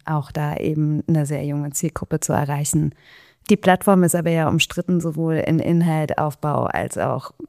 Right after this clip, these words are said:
wem sie gehört. Was sind Ihre Tipps vielleicht auch für Kollegen? Wo setzen Sie sich selbst in Ihren Inhalten Grenzen? Gibt's für Sie nicht nur eine Do-Liste, sondern vielleicht auch eine Don't-Liste?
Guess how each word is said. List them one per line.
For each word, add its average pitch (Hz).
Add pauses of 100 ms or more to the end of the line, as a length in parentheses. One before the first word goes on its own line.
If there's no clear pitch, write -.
wem 165
sie 156
gehört. 147 (500)
Was - (760)
sind 196
Ihre 196
Tipps -
vielleicht 180
auch 160
für 175
Kollegen? 185
Wo 185
setzen 180
Sie 160
sich 151
selbst 170
in 165
Ihren 156
Inhalten 160
Grenzen? 170
Gibt's -
für 165
Sie 156
nicht 160
nur 175
eine 151
Do-Liste, 196
sondern 151
vielleicht 151
auch 151
eine 143
Don't-Liste? -